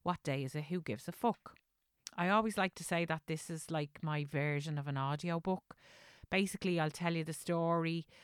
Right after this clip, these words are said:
I'll tell you about the people or the places that inspired the poems in the little yellow book. And so as season one of Everybody Is a Poem comes to an end, I want to say thank you so much for listening. And I've loved absolutely every minute of it.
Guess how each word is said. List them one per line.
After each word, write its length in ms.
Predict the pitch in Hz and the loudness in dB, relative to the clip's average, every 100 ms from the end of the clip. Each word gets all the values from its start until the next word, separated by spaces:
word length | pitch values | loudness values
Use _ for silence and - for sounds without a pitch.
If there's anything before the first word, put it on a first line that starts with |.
| - - | -20 -6
I'll 120 | 151 | -4
tell 180 | - 175 | 0 2
you 80 | 160 | 2
about 240 | 156 147 | 0 -2
the 80 | 151 | -6
people 580 | - 190 175 - 160 156 | -2 -2 -2 -2 0 2
or 120 | 147 | 0
the 100 | 151 | -2
places 480 | 170 160 160 175 - | 0 0 0 -6 -6
that 140 | - | -4
inspired 460 | 156 - 165 151 147 | -4 -4 -2 0 -2
the 40 | |
poems 560 | 160 160 139 135 143 - - - | 0 2 2 0 -6 -12 -20 -6
in 140 | 170 | -2
the 100 | 180 | 2
little 240 | 160 139 127 | 2 0 0
yellow 260 | 135 139 | 0 0
book. 360 | 143 202 - - - _ _ _ _ - - - | 2 2 2 -6 -20 _ _ _ _ -20 -20 -2
And 120 | 185 | -2
so 240 | - 202 196 | 6 6 6
as 80 | 190 | 4
season 420 | 247 277 302 233 | 2 2 4 6
one 280 | 190 180 180 | 8 6 4
of 160 | 165 | 2
Everybody 580 | 175 170 175 190 196 208 | 2 2 2 2 2 2
Is 120 | 196 | 0
a 40 | 202 | 0
Poem 360 | 180 170 165 | 2 4 4
comes 300 | - 190 190 | 2 2 2
to 140 | - 202 | 0 2
an 100 | 185 | 4
end, 420 | 151 147 180 - - - - | 4 2 -2 -4 -12 -16 -2
I 80 | 190 | 4
want 240 | 208 214 | 4 4
to 100 | 196 | 0
say 180 | - 190 | 0 0
thank 320 | - 208 202 | 2 0 0
you 60 | 208 | 0
so 320 | - 214 254 | 4 4 6
much 240 | 247 226 | 4 0
for 160 | - 180 | 0 0
listening. 460 | 170 - 123 117 - - - - | 0 -2 -6 -6 -8 -18 -20 -8
And 240 | 185 185 160 - - | -4 -2 -4 -8 -4
I've 180 | 185 | -2
loved 380 | 196 196 190 - - _ - | 2 2 0 -6 -20 _ 2
absolutely 840 | 208 208 - - 196 190 180 170 | 4 2 -8 -4 0 0 0 -2
every 340 | 165 170 175 170 | -2 -2 -2 0
minute 320 | 165 160 131 | 0 0 -2
of 100 | 160 | -2
it. 120 | 156 | -4